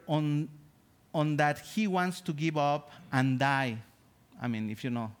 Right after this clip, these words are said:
Elijah's story, he wants to die, he wants to give up.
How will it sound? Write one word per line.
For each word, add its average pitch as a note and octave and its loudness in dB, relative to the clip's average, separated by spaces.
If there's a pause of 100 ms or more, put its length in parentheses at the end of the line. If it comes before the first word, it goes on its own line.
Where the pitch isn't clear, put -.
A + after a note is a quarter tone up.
(120)
Elijah's G#2+ -4
story, G2 -8 (340)
he - -10
wants A2 -8
to G#2 -14 (120)
die, A#2 0
he A2 -10
wants G#2+ -8
to G#2 -12
give A#2 -2
up. C3+ -2